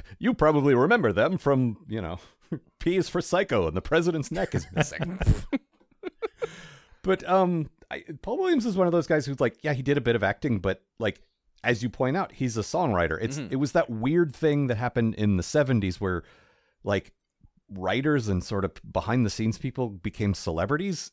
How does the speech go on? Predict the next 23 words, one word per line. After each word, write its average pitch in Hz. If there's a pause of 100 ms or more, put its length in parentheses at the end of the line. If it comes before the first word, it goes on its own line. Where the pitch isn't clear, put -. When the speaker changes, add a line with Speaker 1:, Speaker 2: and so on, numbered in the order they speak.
Speaker 1:
Like, 113
um, 107
Speaker 2:
Yeah. 110 (800)
Speaker 1:
like, 143 (160)
we 180
only 208
know 175
who 156
Bruce 127
Vilanch 127
is 95
because 104
this 98
sort 80
of -
thing 87
happened. 76
Like, 156
he's 123
a, 127 (320)
Speaker 2:
<laughs> -
Speaker 1:
he's 135
a 131